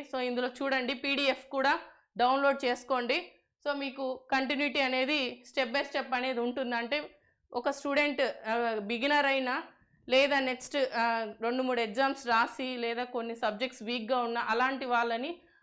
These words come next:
అన్ని సబ్జెక్ట్స్ ఈక్వల్‌గా ప్రయారిటీ ఇస్తూ ఎందులో అయితే ఇంపార్టెంట్ కో-,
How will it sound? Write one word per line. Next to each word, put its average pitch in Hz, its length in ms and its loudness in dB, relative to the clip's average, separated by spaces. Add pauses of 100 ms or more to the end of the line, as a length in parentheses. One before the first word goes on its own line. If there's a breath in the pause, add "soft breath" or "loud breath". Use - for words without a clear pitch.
(140 soft breath)
అన్ని 294 340 2
సబ్జెక్ట్స్ 269 520 -2
ఈక్వల్‌గా 262 680 0
ప్రయారిటీ 247 580 2
ఇస్తూ 247 460 -8
ఎందులో 247 440 -2
అయితే 277 400 0
ఇంపార్టెంట్ 254 680 -2
కో-, 226 220 -4